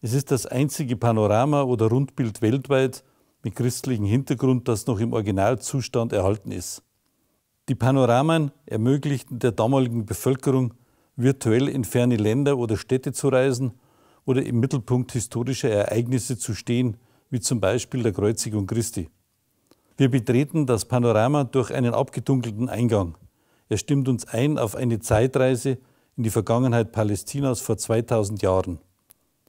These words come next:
Am Ausgangspunkt dieser Zeitreise umgibt uns ein monumentales Rundgemälde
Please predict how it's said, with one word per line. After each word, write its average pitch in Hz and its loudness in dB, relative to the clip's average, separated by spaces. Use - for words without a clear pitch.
Am 123 -2
Ausgangspunkt 135 -2
dieser 113 -2
Zeitreise 127 0
umgibt 127 -4
uns 127 0
ein 123 -2
monumentales 117 0
Rundgemälde 117 0